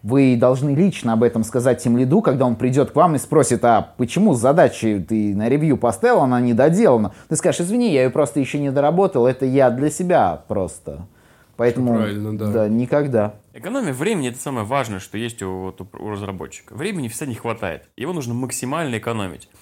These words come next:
Speaker 3: Не, мало того, что не нужно тратить время, чтобы ставить всякие галочки, статусы ставить к своим там, э, мердж-реквестам, так вообще не надо писать комментарии. Я вот каждый раз там читаю какую-нибудь статью, где написано: «Ну, а как надо писать комментарии там, к своему мердж-реквесту или там коммиту».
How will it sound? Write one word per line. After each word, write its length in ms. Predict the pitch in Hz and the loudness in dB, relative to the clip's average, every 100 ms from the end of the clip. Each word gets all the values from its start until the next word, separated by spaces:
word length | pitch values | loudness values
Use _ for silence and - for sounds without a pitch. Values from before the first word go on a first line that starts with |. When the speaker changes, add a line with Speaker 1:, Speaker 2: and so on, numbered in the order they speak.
| _ _ _ | _ _ _
Speaker 3:
Не, 160 | - 123 - | -14 -12 -8
мало 300 | 127 208 196 | -4 -4 -2
того, 200 | 147 143 | -2 -4
что 120 | 135 | -4
не 60 | 120 | -8
нужно 340 | 135 117 113 104 | -6 -6 -8 -8
тратить 360 | 123 127 110 | -6 -6 -6
время, 280 | 110 127 107 | -8 -8 -8
чтобы 180 | 101 101 - 101 | -10 -18 -20 -20
ставить 300 | - 127 110 | -14 -10 -8
всякие 240 | 104 113 107 | -8 -10 -6
галочки, 420 | 127 120 104 - | -2 -2 -4 -10
статусы 380 | 110 117 113 110 | -10 -10 -10 -12
ставить 300 | - 117 101 | -8 -6 -8
к 40 | |
своим 280 | - 110 104 | -8 -8 -8
там, 180 | 95 90 - - - - _ | -8 -10 -12 -20 -20 -20 _
э, 200 | 127 117 | -10 -6
мердж-реквестам, 680 | 117 113 123 123 107 - 90 - _ | -6 -8 -8 -8 -8 -10 -20 -20 _
так 180 | - 117 123 113 | -16 -16 -14 -14
вообще 340 | 131 131 - 185 | -8 -6 -4 -2
не 60 | |
надо 140 | 151 147 | -4 -4
писать 140 | 151 - | -8 -6
комментарии. 640 | 127 139 151 101 82 - - | -6 -4 -2 -2 -4 -12 -8
Я 140 | 120 | -4
вот 160 | 143 123 - | -4 -4 -8
каждый 220 | 147 143 | -8 -6
раз 160 | 156 113 | -4 -6
там 160 | - | -10
читаю 240 | 98 - 214 | -10 -8 -6
какую-нибудь 180 | 123 110 | -8 -8
статью, 320 | 117 113 110 | -8 -6 -8
где 120 | 101 | -8
написано: 340 | 104 110 95 - - _ | -10 -10 -12 -14 -20 _
«Ну, 100 | 113 | -8
а 180 | 160 151 | -4 -4
как 240 | 147 156 | -4 -6
надо 220 | 117 135 101 | -6 -6 -8
писать 200 | - 117 | -12 -12
комментарии 600 | - 107 101 110 110 95 | -8 -8 -4 -2 -2 -2
там, 240 | 95 95 - | -6 -12 -12
к 80 | - | -14
своему 420 | - 107 117 113 | -8 -6 -4 -4
мердж-реквесту 720 | 110 117 117 120 107 95 95 | -4 -6 -6 -8 -8 -8 -8
или 140 | 101 | -8
там 120 | 98 92 | -8 -8
коммиту». 480 | - 127 120 90 | -4 -4 -4 -6